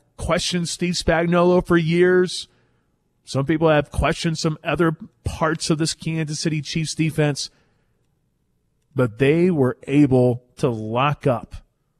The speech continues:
the Baltimore Ravens in the second half, only giving up three points. And really there in the first half,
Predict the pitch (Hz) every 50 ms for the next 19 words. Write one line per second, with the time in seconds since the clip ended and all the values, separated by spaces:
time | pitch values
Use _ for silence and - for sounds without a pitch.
0 | _ _ _ _ _ _ - - 123 110 143 139 143 135 - 156 139 131 135 135
1 | 135 123 127 117 - 120 117 113 - - 156 147 151 - 135 135 131 127 127 131
2 | - 160 160 147 139 127 131 131 127 120 - - 139 135 131 - 135 131 131 -
3 | - 156 165 220 311 349 330 247 196 160 208 233 240 220 160 143 - 202 214 208
4 | - - 214 202 214 202 160 - -